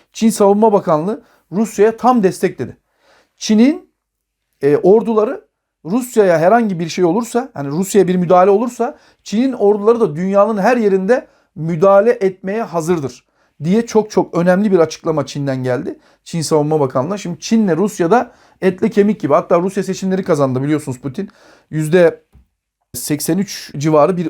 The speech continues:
oy aldı. E, tam küsuratını hatırlamıyorum ama yüzde seksen üç civarı bir oy aldı.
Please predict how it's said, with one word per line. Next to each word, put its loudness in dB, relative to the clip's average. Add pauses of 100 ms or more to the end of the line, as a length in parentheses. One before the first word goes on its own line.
oy 4
aldı. 0 (400)
E, -12
tam -4
küsuratını -4
hatırlamıyorum -6
ama -4
yüzde -4
seksen -4
üç -8
civarı 2
bir -4
oy 2
aldı. 0